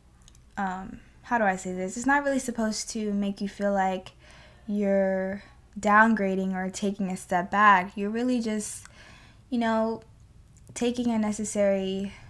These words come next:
pause to transition you into a even more progressive path, you know? Like, it's, it's just, it's necessary sometimes.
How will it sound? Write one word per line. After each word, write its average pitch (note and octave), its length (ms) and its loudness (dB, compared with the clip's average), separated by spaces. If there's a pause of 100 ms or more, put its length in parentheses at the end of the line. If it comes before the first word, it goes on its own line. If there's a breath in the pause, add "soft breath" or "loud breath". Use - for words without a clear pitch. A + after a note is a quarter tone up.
(1300 loud breath)
pause F#3 600 4
to G3+ 140 -4
transition G3+ 840 -2
you F3+ 180 -8
into F#3 420 -6
a F#3 80 -2
even F#3 420 -6
more F#3 640 -2 (640 loud breath)
progressive G#3+ 580 2
path, G3+ 580 0
you A#3 120 -6
know? C4 280 4
Like, B3 240 6
it's, A#3 360 -4
it's B3 320 -4
just, A3+ 500 -4 (580)
it's A#3+ 200 -4
necessary G#3+ 580 0
sometimes. F3+ 880 -10